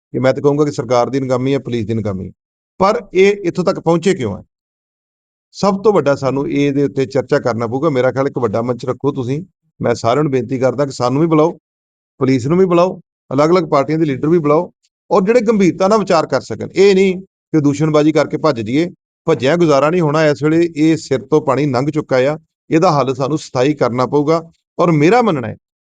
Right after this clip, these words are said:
ਇਹਦਾ ਹੱਲ ਸਭ ਤੋਂ ਵੱਡਾ, ਜਿੰਨਾ ਚਿਰ ਅਸੀਂ ਆਪਣੇ ਬੱਚਿਆਂ ਨੂੰ ਐਜੂਕੇਟ ਪ੍ਰੋਪਰ ਪੰਜਾਬ ਸਰਕਾਰੀ ਸਕੂਲਾਂ 'ਚ ਐਜੂਕੇਸ਼ਨ ਨਹੀਂ ਦੇਵਾਂਗੇ, ਚੰਗੀ ਮੁਹੱਈਆ ਨਹੀਂ ਕਰਾਵਾਂਗੇ, ਉਹਨਾਂ ਚਿਰ ਇਹ ਚੀਜ਼ਾਂ ਦਾ ਸਾਨੂੰ ਸਾਹਮਣਾ ਕਰਨਾ ਹੀ ਪੈਣਾ। ਕਿਉਂਕਿ ਜਦੋਂ ਬੱਚੇ, ਅ, ਇਹਨਾਂ ਮ-, ਮਸਲਿਆਂ ਦੇ ਨਾਲ ਜੂਝਦੇ ਨਿਕਲਦੇ ਨੇ, ਜਦੋਂ ਅਸੀਂ,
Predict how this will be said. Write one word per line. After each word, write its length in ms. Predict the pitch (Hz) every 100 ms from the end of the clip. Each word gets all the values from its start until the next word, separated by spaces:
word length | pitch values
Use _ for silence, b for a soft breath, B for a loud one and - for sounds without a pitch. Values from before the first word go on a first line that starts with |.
| _ _ _ 165 _ _
ਇਹਦਾ 280 | 185 226 180
ਹੱਲ 120 | 185
ਸਭ 340 | 175 233 254 -
ਤੋਂ 160 | 233 202
ਵੱਡਾ, 220 | 151 180
ਜਿੰਨਾ 300 | 151 156 170
ਚਿਰ 200 | 185 185
ਅਸੀਂ 200 | 151 190
ਆਪਣੇ 260 | 165 185
ਬੱਚਿਆਂ 340 | 180 139 - 180
ਨੂੰ 100 | 185
ਐਜੂਕੇਟ 480 | 151 160 190 196 -
ਪ੍ਰੋਪਰ 340 | 156 151 196 -
ਪੰਜਾਬ 300 | 175 156 165 165
ਸਰਕਾਰੀ 420 | 190 196 208 247
ਸਕੂਲਾਂ 320 | 175 185 185
'ਚ 60 | 170
ਐਜੂਕੇਸ਼ਨ 460 | 151 147 147 160
ਨਹੀਂ 200 | 131 175
ਦੇਵਾਂਗੇ, 340 | 143 131 135 135
ਚੰਗੀ 300 | 127 123 139
ਮੁਹੱਈਆ 300 | 135 113 113
ਨਹੀਂ 180 | 131
ਕਰਾਵਾਂਗੇ, 440 | 143 117 120 131 139 B B -
ਉਹਨਾਂ 260 | 143 151 151
ਚਿਰ 240 | 151 151
ਇਹ 220 | 151 170 165
ਚੀਜ਼ਾਂ 320 | 156 123 131
ਦਾ 180 | 143 143
ਸਾਨੂੰ 460 | - 123 139 143 - _
ਸਾਹਮਣਾ 420 | - 151 151 175
ਕਰਨਾ 320 | 160 139 131 160
ਹੀ 60 |
ਪੈਣਾ। 260 | 156 143 151
ਕਿਉਂਕਿ 240 | 151 156
ਜਦੋਂ 180 | 147 151
ਬੱਚੇ, 420 | 135 - 160 160 - _ _ -
ਅ, 200 | 139 143
ਇਹਨਾਂ 280 | 151 170 180
ਮ-, 220 | 156 143
ਮਸਲਿਆਂ 380 | 139 131 135 147
ਦੇ 120 | 147
ਨਾਲ 200 | 143 139
ਜੂਝਦੇ 480 | 110 131 160 160 147
ਨਿਕਲਦੇ 420 | 127 147 156 160
ਨੇ, 120 | 147
ਜਦੋਂ 260 | 139 139 151
ਅਸੀਂ, 200 | 151